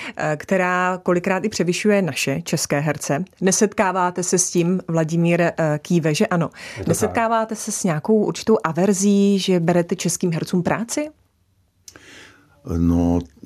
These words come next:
Speaker 3: je to možný, ale tak ono vám to nikdo do očí neřekne přímo, víte. Tak to, že asi to někde někdo doma sedí a si říká, že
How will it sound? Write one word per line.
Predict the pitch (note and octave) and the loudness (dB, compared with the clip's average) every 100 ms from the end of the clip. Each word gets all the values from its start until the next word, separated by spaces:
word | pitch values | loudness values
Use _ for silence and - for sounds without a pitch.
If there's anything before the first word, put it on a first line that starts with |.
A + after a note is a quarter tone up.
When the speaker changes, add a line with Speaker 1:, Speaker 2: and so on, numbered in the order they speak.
| C#2+ B1+ | -12 -10
Speaker 3:
je | C2+ C#2+ | -12 -6
to | F2+ | -4
možný, | D#2 B1 A#1+ B1 D2 F2 | -4 -8 -12 -12 -6 -6
ale | D#2 D#2+ | -4 -8
tak | E2 D2+ | -8 -6
ono | F2 F#2+ | -2 -2
vám | F#2+ G#2 | -2 -2
to | A2+ | -4
nikdo | A2 G#2 A#2 G2+ | -4 0 2 2
do | F2+ F2+ | 2 2
očí | G2 - A#2 | 0 -4 -4
neřekne | E2+ - A2+ - C#2+ C2+ | -4 -6 -10 -8 -10 -10
přímo, | - A#1 A#1+ A1+ | -16 -14 -14 -14
víte. | - - - | -18 -18 -20
Tak | - - | -16 -16
to, | - D#2+ | -10 -8
že | D2 E2+ | -4 -4
asi | C#2 - G2+ | -4 -6 -8
to | F2 D#2+ | -6 -8
někde | B1+ C2 D2+ D2+ | -8 -8 -6 -6
někdo | D2 D2 D#2+ | -6 -6 -4
doma | D#2+ D#2+ | -2 -4
sedí | C#2+ - C2+ D2+ F2 | -6 -12 -10 -6 -6
a | D2+ C#2 - - _ | -6 -12 -20 -20 _
si | - | -14
říká, | C2+ C#2 - C#2+ D2 | -12 -12 -10 -8 -8
že | D2 D2 | -6 -8